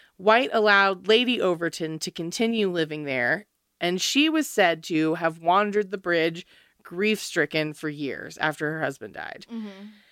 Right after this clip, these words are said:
Speaker 1: She would just, like, walk up and down the bridge and cry out about losing her husband.
Speaker 2: Girl, you gotta move on.
Speaker 1: It's thought by some that her presence still lingers in the location. People who've been on the bridge have described going from being happy one minute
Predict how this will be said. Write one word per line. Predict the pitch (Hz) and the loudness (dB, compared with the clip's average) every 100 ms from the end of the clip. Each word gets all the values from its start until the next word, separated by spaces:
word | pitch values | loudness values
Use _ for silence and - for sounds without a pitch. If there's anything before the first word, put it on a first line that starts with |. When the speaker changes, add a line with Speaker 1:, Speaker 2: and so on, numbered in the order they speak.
| - - | -14 -4
Speaker 1:
She | - 240 | 0 2
would | 214 | 4
just, | 208 208 | 4 4
like, | 196 175 | 4 6
walk | 190 202 180 | 6 6 4
up | 185 | 2
and | 185 | 4
down | 175 170 | 2 2
the | |
bridge | 151 139 147 | 2 0 -2
and | 151 135 | -8 -2
cry | - 123 123 | 2 2 2
out | 113 90 - - | 0 -2 -8 -4
about | 165 131 - | 0 0 -2
losing | 151 131 131 | -8 -8 -12
her | |
husband. | 131 - - - 170 - _ _ _ _ - - - - 262 | -10 -12 -12 -14 -14 -20 _ _ _ _ -20 -20 -20 -6 -2
Speaker 2:
Girl, | 254 254 208 190 | 2 4 4 4
you | 202 | -2
gotta | 214 254 220 | 2 2 4
move | 190 180 | 0 0
on. | 185 190 170 165 165 185 - _ _ - | 2 2 2 -2 -8 -14 -20 _ _ 4
Speaker 1:
It's | 233 226 | 6 6
thought | - 277 226 | 4 6 6
by | 277 254 | 4 2
some | 240 226 226 240 254 | 4 4 4 4 2
that | 220 208 208 | 2 2 2
her | 214 | 0
presence | - 240 240 196 202 208 | 4 2 4 0 0 -4
still | - 196 180 | -4 0 2
lingers | 196 277 247 165 160 | 4 4 4 0 -2
in | 156 | -4
the | 156 | -4
location. | 151 151 143 147 165 180 220 - - - | -4 -2 -2 0 -2 -2 -4 -12 -20 -4
People | 240 233 277 285 | -2 2 0 0
who've | 240 196 | -2 0
been | 214 | 2
on | 208 190 | 4 2
the | 175 | -2
bridge | 180 214 214 185 | 2 4 4 0
have | 180 165 | -6 -8
described | 185 - 190 190 175 170 | -10 -2 2 4 2 -4
going | 190 190 196 202 | -4 -2 -2 -4
from | 175 170 | -4 -4
being | 170 170 165 | -6 -6 -6
happy | 160 190 175 - 226 | -4 0 0 0 -2
one | 220 180 170 170 | -2 0 0 0
minute | 185 214 226 | -2 0 -2